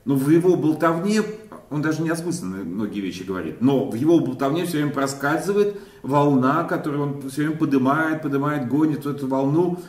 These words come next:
что Советский Союз вернется, мы его восстановим, мы его восстановим.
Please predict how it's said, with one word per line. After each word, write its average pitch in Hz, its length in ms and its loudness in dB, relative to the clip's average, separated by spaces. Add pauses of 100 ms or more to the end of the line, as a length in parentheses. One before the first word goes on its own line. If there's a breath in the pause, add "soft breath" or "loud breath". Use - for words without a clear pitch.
(200 loud breath)
что 131 200 -4
Советский 139 540 0
Союз 139 580 0
вернется, 135 640 -2
мы 135 140 -2
его 135 320 0
восстановим, 139 720 -2
мы 135 80 -2
его 131 160 -2
восстановим. 143 560 -2